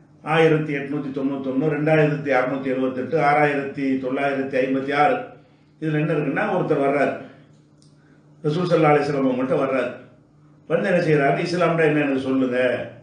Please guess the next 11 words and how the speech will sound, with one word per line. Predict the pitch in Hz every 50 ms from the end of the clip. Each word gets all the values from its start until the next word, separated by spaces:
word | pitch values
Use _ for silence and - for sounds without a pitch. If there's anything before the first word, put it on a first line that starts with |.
| - - - - _ _ - - - -
அப்ப | - 165 170 175
ரசூல் | 170 170 - - -
ஸல்லல்லாஹு | 156 175 165 160 156
அலைஹி | 156 151
வஸல்லம் | 139 135 131 135
சொல்றாங்க, | 127 131 131 127 156 185 208 185 147 123 - - - - - - - -
"தினமும் | 147 165 165 170 - - -
அஞ்சு | 165 165 151 151 151
வேளை | 147 156 156
தொழுக" | 151 139 131 127 117 120 123 127 127 127 - - - - - - - - -
அப்படிங்கிறாங்க. | 143 135 123 139 147 139 131 120 113 110 107 104